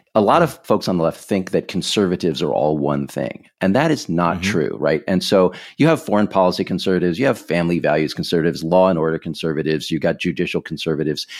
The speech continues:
Speaker 1: And, you know, some of these people are hypocritical to varying degrees. But they're not all one thing. And the perfect illustration of that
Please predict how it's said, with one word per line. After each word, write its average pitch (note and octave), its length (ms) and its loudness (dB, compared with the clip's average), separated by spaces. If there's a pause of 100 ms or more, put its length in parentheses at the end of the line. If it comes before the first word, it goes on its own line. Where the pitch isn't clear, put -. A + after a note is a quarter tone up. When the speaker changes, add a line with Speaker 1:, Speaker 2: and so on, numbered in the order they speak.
(240)
Speaker 1:
And, G#2+ 320 2
you B3 80 4
know, C#3 180 6
some E3+ 220 0
of D#3 40 2
these C#3 140 -2
people A#2+ 240 0
are G2 80 2
hypocritical F#2 540 -2
to F#2 100 -6
varying E2 320 -2
degrees. F2+ 640 0 (460)
But G2 500 2 (260)
they're B2 200 4
not F3+ 220 4
all C#3 140 2
one F#2+ 200 0
thing. G#2 260 0
And A#2 160 2
the A#2 60 2
perfect C#3 420 -2
illustration A2+ 540 0
of F2+ 60 -4
that F2 200 0